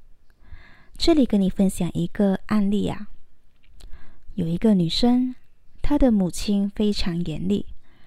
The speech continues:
一旦无法达到母亲的要求，便会受到责罚。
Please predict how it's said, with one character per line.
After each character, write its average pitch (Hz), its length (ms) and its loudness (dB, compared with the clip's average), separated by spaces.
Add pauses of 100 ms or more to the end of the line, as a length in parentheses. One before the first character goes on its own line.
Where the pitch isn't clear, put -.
(500)
一 247 120 4
旦 339 180 6
无 240 140 6
法 180 180 0
达 170 200 -2
到 226 180 4
母 175 180 2
亲 220 220 0
的 196 140 2
要 214 240 2
求， 170 420 -2 (220)
便 208 120 2
会 208 140 2
受 190 180 2
到 185 240 0
责 143 280 -2
罚。 - 340 -6